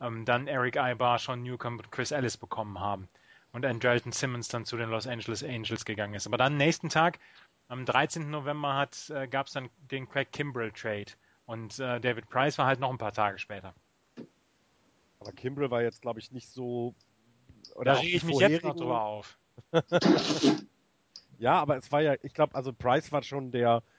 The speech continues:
Speaker 2: der angezeigt hat, wo es diese Saison dann hingehen wird, auch preislich, äh, bei den Pitchern. Also das,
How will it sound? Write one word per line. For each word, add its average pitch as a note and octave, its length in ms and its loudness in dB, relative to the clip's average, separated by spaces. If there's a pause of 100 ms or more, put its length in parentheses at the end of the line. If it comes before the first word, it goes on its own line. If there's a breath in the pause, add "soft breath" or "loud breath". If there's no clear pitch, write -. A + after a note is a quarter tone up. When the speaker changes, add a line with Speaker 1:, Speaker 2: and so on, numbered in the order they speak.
(300 soft breath)
Speaker 2:
der A#2+ 240 2
angezeigt B2+ 500 -2
hat, A2+ 140 -2
wo A#2+ 160 -6
es - 100 -12
diese A2 300 -12
Saison G#2+ 420 -6
dann F#2+ 100 -4
hingehen A2 480 -2
wird, G#2+ 200 0
auch - 100 -12
preislich, - 640 -2 (320 soft breath)
äh, G2+ 200 0
bei G#2 220 4
den F2+ 160 -6
Pitchern. F#2+ 380 -2 (300)
Also G#2 240 -2
das, - 340 -4